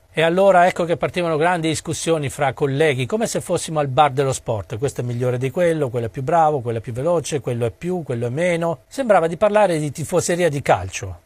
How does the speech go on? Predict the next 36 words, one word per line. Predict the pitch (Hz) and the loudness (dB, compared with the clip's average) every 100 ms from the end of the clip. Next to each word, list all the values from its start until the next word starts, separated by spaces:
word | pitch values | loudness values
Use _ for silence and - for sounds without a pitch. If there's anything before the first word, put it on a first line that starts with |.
| _ | _
Ti | - | -8
è | |
capitato | 135 156 180 147 110 | -4 -2 2 2 2
anche | 110 | -4
a | 131 | -2
te? | - 135 175 - _ | 0 0 -2 -8 _
Bella | 131 156 147 143 | 2 4 6 4
è | 147 | 4
la | 143 | 4
gioventù. | 151 151 147 - 110 110 - | 2 2 0 -4 -6 -8 -2
Poi | 233 | 0
magari | 196 202 185 | 2 2 2
crescendo | 165 160 - 170 156 151 | -2 -2 0 0 2 2
le | 143 135 | 2 0
cose | 160 143 143 | 0 0 0
cambiano, | 180 160 110 104 104 | 2 2 0 -4 -4
forse | 151 127 | -4 -4
perché | 127 123 139 | -4 -4 -2
arriva | 123 135 135 | 0 2 2
la | 131 | 2
maturità, | 131 120 139 123 156 107 87 _ _ _ _ _ | 0 0 -2 4 4 4 -2 _ _ _ _ _
che | 123 | -6
non | 117 151 | -2 0
è | 139 | 0
proprio | 127 110 110 | -2 -4 -4
collegata | - 104 104 110 104 101 - | -4 -4 -2 -4 -4 -8 -6
all'età. | - 113 110 - 87 82 _ _ _ _ _ | -6 -4 -4 -6 -10 -12 _ _ _ _ _
Non | 107 101 104 | -10 -6 -4
è | 113 | -2
automatico | 110 104 101 92 - - | -4 -4 -8 -8 -12 -18
questo. | 95 101 - 101 - _ _ _ _ | -14 -14 -14 -16 -20 _ _ _ _
Però | - 208 | -2 0
intanto | 233 226 165 165 | 2 0 0 -2
capisci | 214 180 - | -2 -4 -6
il | 156 | -4
perché | 247 226 131 127 | -2 -2 -4 -8